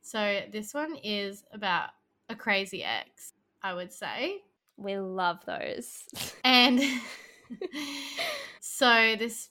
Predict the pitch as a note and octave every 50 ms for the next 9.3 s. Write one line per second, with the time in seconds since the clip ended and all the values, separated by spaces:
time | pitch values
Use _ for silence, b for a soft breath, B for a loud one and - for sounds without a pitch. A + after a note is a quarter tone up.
0 | _ _ - A3+ A3+ A3 A3 C4 C4 C4+ C4+ B3+ A#3+ A#3+ G#3+ G3 F#3+ F#3+ F#3 G3+
1 | F#3+ _ _ _ _ _ _ _ _ - A#3+ A3+ A#3+ A#3+ B3+ B3 - D4 C#4 C#4
2 | C#4+ C#4+ D4+ D4 D4 C#4+ C4+ C#4 - B3+ A3 G#3 G#3+ G#3+ G#3+ G#3+ F#3+ G#3 G3+ G3
3 | G3 F#3+ F#3 F#3+ G#3 A#3+ C#4+ D4+ D4+ _ b b b b b b b b _ -
4 | G#3+ A3 G#3+ G#3+ G3+ G#3 G#3 - _ _ _ _ _ _ - A3 A3 G#3+ G#3 G#3
5 | G3 - - G#3 G#3+ G#3 G#3+ G#3+ - A3+ G#3+ G3+ G3+ G#3 G#3+ G#3+ G#3+ - - _
6 | _ _ - A#3 A3+ - A3+ G#3+ - - A#3 G#3 G3 F#3+ F#3+ F#3 G3 A#3 C#4+ E4
7 | - _ _ _ _ _ _ _ _ _ _ _ _ _ _ _ _ _ _ _
8 | _ _ _ _ _ _ - A3 G#3 A3+ A3 G#3 G#3 F#3+ - A3 A3 G3+ D3+ G3+
9 | G#3+ G#3 G#3+ G#3 G3